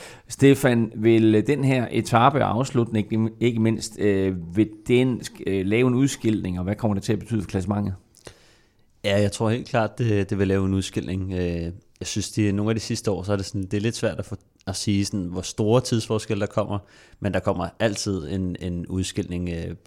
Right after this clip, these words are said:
Speaker 2: den sidste gang op ad Kidesvej. Jeg tror også, så tæt som klassementet, øh, er lige nu, så, øh, så kunne løbet, øh, sagtens skifte, skifte fører, øh, efter den sidste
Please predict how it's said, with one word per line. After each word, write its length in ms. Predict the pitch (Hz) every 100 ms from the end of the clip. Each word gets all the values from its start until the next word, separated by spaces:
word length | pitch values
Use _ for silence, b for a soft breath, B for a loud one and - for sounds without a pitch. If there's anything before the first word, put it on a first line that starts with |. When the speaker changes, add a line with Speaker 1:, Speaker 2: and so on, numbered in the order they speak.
| - -
Speaker 2:
den 80 | 92
sidste 260 | 98 -
gang 200 | 92 87
op 100 | 87
ad 60 | 92
Kidesvej. 440 | - 92 87 90 85
Jeg 100 | 87 - _
tror 240 | - 104
også, 260 | 95 - - b b b b b b b
så 120 | - 104
tæt 240 | - 107
som 120 | 110
klassementet, 580 | - 95 98 95 98 101 95 90 85 82 82
øh, 60 | 85 87 _
er 260 | - 87 92 - _
lige 140 | 98
nu, 220 | 92 87 87
så, 340 | - 95 87
øh, 160 | 85 85
så 180 | - 90
kunne 240 | - 107 101 - -
løbet, 420 | 98 95 92 95 104 -
øh, 280 | 95 87 87
sagtens 400 | - 90 - 92
skifte, 680 | - 98 87 - 90 85 85
skifte 340 | - - -
fører, 380 | - 90 87 90 90
øh, 380 | 85 80 82 82 - _
efter 260 | 90 - 87 82 _ -
den 80 |
sidste 380 | 90 92 - 87